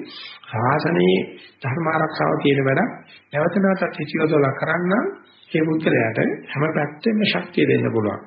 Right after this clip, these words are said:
අදිෂ්ඨාන ශක්තිය, චිත්ත ශක්තිය දීමේ ශක්තිය තමයි ළඟ තියෙනවා.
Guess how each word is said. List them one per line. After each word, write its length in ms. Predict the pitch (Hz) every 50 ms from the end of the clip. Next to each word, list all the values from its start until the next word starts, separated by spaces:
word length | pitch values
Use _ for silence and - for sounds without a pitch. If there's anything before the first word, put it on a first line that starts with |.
| - _
අදිෂ්ඨාන 500 | - - 127 127 127 - - 143 131 127
ශක්තිය, 540 | 127 - 123 123 120 - - - 170 185 - 117 107 107 104 104 - - - -
චිත්ත 240 | - 131 156 156 -
ශක්තිය 380 | - - 151 147 - - 190 156
දීමේ 300 | 156 156 160 185 170 -
ශක්තිය 360 | - 156 - - - 180 -
තමයි 200 | - 151 156 156
ළඟ 240 | 160 156 156 156 147
තියෙනවා. 420 | - - - - - - -